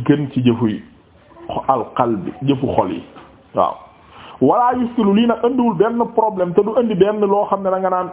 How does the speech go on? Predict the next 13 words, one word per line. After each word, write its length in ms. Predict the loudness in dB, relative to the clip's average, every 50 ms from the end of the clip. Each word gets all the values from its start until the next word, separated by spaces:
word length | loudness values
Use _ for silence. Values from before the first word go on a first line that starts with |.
| -2
ah, 480 | 0 0 2 2 2 2 2 0 0 -2 -2 -2
mooy 180 | -2 0 2 2
li 60 | 2
ma 120 | 2 2 0
wax 120 | 0 -2
sànq 240 | -4 -4 -4 -4 -4 -2
ne, 80 | 0 0
mais 180 | 2 2 0
hadis 300 | 2 2 0 0 0 -2 0 0
ba 80 | 0 0
la 80 | 2
nag, 140 | 0 -2 -4 -6
ne 180 | -4 -2 -2